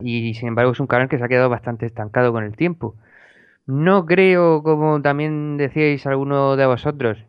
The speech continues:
que Antena tres vaya por ahí, pero sería interesante. Y en todo caso, sobre A tres series, pues darle una oportunidad y a ver qué nos trae.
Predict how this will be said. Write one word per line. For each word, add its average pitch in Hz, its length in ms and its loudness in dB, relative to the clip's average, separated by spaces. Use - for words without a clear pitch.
que 123 160 -4
Antena 135 480 -2
tres 139 240 -2
vaya 139 260 2
por 135 200 0
ahí, 139 300 0
pero 127 200 0
sería 123 240 -2
interesante. 110 640 -8
Y 104 100 -14
en 104 100 -14
todo 110 200 -6
caso, 117 360 -2
sobre 117 380 2
A 120 100 2
tres 120 180 -4
series, 139 420 2
pues 107 420 -4
darle 113 280 -4
una 117 140 -2
oportunidad 117 840 0
y 113 380 -8
a 113 80 -2
ver 107 140 -6
qué 110 120 -10
nos 104 160 -12
trae. 147 260 0